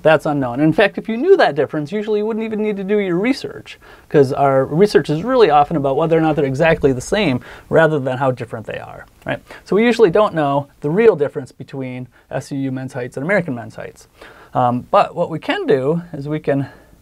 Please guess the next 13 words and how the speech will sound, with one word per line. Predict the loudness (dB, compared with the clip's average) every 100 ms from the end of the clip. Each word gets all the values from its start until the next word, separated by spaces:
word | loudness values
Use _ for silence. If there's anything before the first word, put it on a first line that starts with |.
| _ _ -20 -20 _ _ _ _ _ _ _ _ -20 _ _ -6
we |
can | -2 -2 0
estimate | -2 0 -2 -2 -6 -4
the |
difference | -2 -2 -4 -4
in | -4
their | -4 0
heights, | 0 0 -8 -20 _ _ _ _ _ _ _ -20 -20 0
um, | 4 6
and | 4 2
we | 2
do | 4 6 6
that, | 6 4 -4